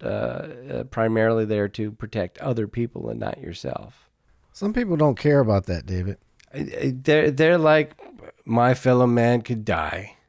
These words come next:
Speaker 2: Some people have had their souls exhumed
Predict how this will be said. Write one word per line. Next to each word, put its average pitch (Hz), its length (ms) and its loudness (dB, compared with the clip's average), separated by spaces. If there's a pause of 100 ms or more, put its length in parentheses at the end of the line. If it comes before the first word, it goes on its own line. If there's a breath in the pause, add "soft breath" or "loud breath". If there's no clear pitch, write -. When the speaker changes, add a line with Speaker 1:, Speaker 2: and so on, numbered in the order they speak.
(460)
Speaker 2:
Some 151 260 -2
people 160 400 4
have 120 180 4
had 110 380 4
their 92 160 0
souls 127 1000 2 (320)
exhumed 104 1200 4